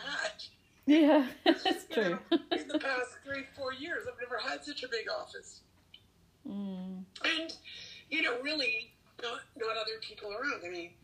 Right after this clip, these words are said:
Speaker 1: uh, my husband has his own office in the basement. My, my stepson is in his own room. You know, so nobody bugs me, right? It's, like, huge, and I can go into the bedroom. So I have, I have really big space
Speaker 2: Yeah.
Speaker 1: compared to the spaces I've had in my life, right?
Speaker 2: Mm.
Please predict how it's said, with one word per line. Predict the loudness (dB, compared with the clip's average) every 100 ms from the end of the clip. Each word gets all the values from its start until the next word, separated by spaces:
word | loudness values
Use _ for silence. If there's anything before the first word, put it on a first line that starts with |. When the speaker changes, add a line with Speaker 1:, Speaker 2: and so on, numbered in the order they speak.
| -20 -20 -12
Speaker 1:
uh, | -6 -4
my | -4
husband | -6 -6 -8
has | -6 -8
his | -8 -6
own | -6 -6
office | -8 -8 -12 -12
in |
the | -10
basement. | -4 -4 -4 -8 -8 -20 -20 _ -10
My, | -8 -6 -8 -16 -18 -8
my | -8
stepson | -6 -8 -6 -6 -4
is | -6 -8
in | -8
his | -6 -6
own | -6 -6
room. | -4 -2 -2 -6 -14 -20 -20 -20 _ -6
You | -4
know, |
so | -4 -4
nobody | -4 -4 -2
bugs | -2 -4
me, | -4 -6 -8 _ _ -10
right? | -8
It's, | -8 -8
like, | -6 -6
huge, | -6 -8 -8 -6
and | -6
I | -8
can | -12 -10
go | -8
into | -8 -10
the | -2
bedroom. | -2 -2 -8
So | -6
I |
have, | -6 -4 -6
I | -6
have | -6
really | -4 -4 -4
big | -8
space | -10 -8 -4 -4 -6 -14 -12 0
Speaker 2:
Yeah. | 2 2
Speaker 1:
compared | 0 -2 -4
to |
the | -8 -12
spaces | -2 0 0 -2 -2
I've | 0 0
had | 0 0 0
in | -2
my | 0 0
life, | 0 -4 -4 -10 -12
right? | -8 -6 -6 0
Speaker 2:
Mm. | 2 2 2 0 0 -4